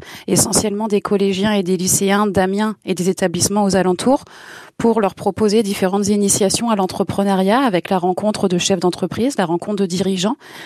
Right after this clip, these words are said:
la rencontre également de professionnels en lien avec le, le milieu professionnel et le monde de l'entrepreneuriat. Et ce sera également l'occasion pour nos lauréats de représenter leurs projets devant un jury de professionnels et tenter de remporter la palme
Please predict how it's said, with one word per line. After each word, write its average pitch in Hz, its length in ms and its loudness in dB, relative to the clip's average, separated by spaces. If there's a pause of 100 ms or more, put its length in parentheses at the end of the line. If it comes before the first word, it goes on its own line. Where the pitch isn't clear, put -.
(140)
la 202 100 2
rencontre 202 420 -8
également 208 320 0
de 208 120 2
professionnels 202 800 2
en 180 80 2
lien 190 220 0
avec 185 240 -2
le, 180 220 0
le 180 100 0
milieu 180 460 2
professionnel 190 640 -2
et 180 60 2
le 180 100 2
monde 185 160 0
de 180 80 0
l'entrepreneuriat. 175 840 -2 (420)
Et 196 80 2
ce - 100 -2
sera 226 220 -2
également 208 320 -2
l'occasion 208 460 -2
pour 233 200 -6
nos 233 120 0
lauréats 202 360 0 (480)
de 202 80 4
représenter 233 720 2
leurs 208 120 0
projets 214 380 0
devant 185 240 2
un 185 60 4
jury 214 220 0
de - 40 -8
professionnels 208 680 -2
et 185 40 0
tenter 175 300 0
de 226 60 2
remporter 180 500 -2
la 180 140 0
palme 220 340 2